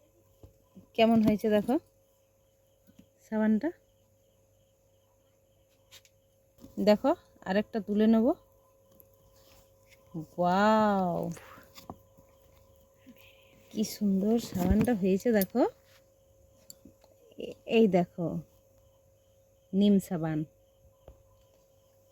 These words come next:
ভালো লাগছে তাই না? তোমাদের এই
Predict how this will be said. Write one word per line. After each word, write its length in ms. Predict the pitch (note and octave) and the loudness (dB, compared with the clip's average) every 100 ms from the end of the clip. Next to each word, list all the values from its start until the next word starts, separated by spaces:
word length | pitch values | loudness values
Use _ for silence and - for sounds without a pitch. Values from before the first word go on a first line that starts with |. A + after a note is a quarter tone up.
| _ - | _ -8
ভালো 240 | F#3 G3+ C4+ | 0 4 4
লাগছে 300 | B3 F#3+ G3+ | 4 2 0
তাই 180 | A3 | 2
না? 120 | C#4 A#4 _ _ _ _ _ _ _ _ _ _ _ _ _ _ - _ _ _ - | 2 0 _ _ _ _ _ _ _ _ _ _ _ _ _ _ -20 _ _ _ -8
তোমাদের 360 | B3 A#3+ A#3+ | -4 -2 0
এই 120 | C4+ | 0